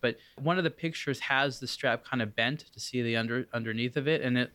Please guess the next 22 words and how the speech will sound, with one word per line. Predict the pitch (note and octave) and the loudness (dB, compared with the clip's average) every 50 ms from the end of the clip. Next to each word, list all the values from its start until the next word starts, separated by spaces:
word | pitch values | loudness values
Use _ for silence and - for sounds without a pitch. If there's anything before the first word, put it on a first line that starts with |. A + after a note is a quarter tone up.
| _ _ | _ _
leads | - D4+ D4 C#4 | 4 4 4 6
me | C#4 A3+ | 4 4
to | F#3+ | 4
believe | D#3 D#3+ E3+ F#3 G#3+ G3 D#3+ | 2 4 4 4 4 2 0
that | D3 | 0
the | C3+ C#3+ C3+ | 0 0 0
strap | - - E3+ D#3 D3 B2+ | 2 2 2 2 2 2
might | D3 D3 C#3+ - | 2 0 0 2
be | C#3 B2 | 0 -2
reasonably | A#2+ B2 C3+ D3+ C#3+ - D3+ C3 A#2+ B2 B2 | 2 2 2 2 2 2 0 0 2 2 0
pliable. | A2+ - - B2+ B2 C3 C3 B2 A#2 A2+ G2+ F#2+ - - _ _ _ _ - | -2 0 0 2 4 4 2 2 0 -2 -2 -2 -4 -12 _ _ _ _ -6
So | - - - C#3 B2 A#2+ A#2 A#2 - - - _ _ _ | -6 0 2 4 4 6 4 4 2 -2 -10 _ _ _
I, | B2+ - - - | -6 -6 -2 -2
I, | D3 D3 - D#3 | -2 0 2 0
I | E3+ E3 | 0 0
think | - - G#3 G#3 - - | 0 0 0 0 0 -2
that | F3+ D3 | -2 0
there's | - D#3 C3+ - | 2 0 2 2
enough | D3+ C#3+ C#3+ D3 D3+ D3 - | 0 2 4 2 2 0 -4
sort | - - - D3 C3+ | -10 -6 -4 -2 0
of | C3+ A#2 A2+ A2 A2 | -2 -2 -4 -6 0
design | - B2+ A2+ G#2+ - B2 A#2+ B2 B2 B2+ C3 C3 C3 B2+ | 0 0 2 2 2 4 4 6 6 6 6 4 4 2